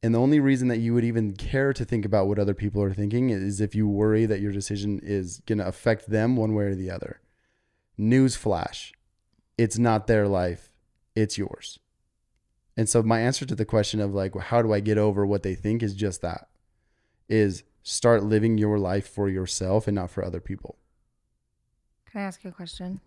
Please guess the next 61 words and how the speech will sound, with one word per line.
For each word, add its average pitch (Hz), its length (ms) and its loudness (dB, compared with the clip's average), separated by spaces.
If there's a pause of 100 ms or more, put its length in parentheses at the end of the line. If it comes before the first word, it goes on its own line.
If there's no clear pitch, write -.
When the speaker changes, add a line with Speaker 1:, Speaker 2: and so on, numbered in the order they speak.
Speaker 1:
Go 110 180 6
for - 240 -6
it. - 80 -8
Speaker 2:
It's - 160 -16
eating 185 340 -8
at 170 160 -12
me. 170 220 -12 (260)
Speaker 1:
Mm-hmm. 110 280 0
Speaker 2:
'Cause - 880 -16
you 190 380 -8 (320)
sucked - 360 -10
at 165 140 -6
it 156 100 -12
for - 140 -16
a 165 60 -10
really 165 220 -10
long 160 220 -10
time. 160 300 -14 (220)
Speaker 1:
Go 104 160 2
for 95 160 -4
it. - 120 -10
I 107 40 -6
sucked 110 240 -4
at 107 40 2
a 104 40 2
lot 98 160 2
of 95 80 -4
things 98 140 -6
for 95 120 -8
a - 20 -4
really 98 200 -2
long 98 160 2
time. 98 220 -2 (220)
Speaker 2:
<laughs> 240 320 4 (800)
Um, 208 500 2
and 202 140 -4
I 160 100 -2
also 160 220 -8
am 170 80 -8
not 165 180 -6
great 170 160 -12
at - 100 -8
it, 180 160 -10
but, 165 400 -2 (160)
um, 202 440 -2
what 214 160 -2
do 226 60 -2
you, 254 220 0
what 214 200 0
would 220 140 -2
you, 226 300 -2 (340)
what 247 260 -2
advice 185 500 -4
or, 240 80 -8
like, 185 220 -6
what 190 240 -6
would 208 120 -8
you 220 120 -6
tell 202 260 -6
a 190 60 -4
couple? 196 680 -8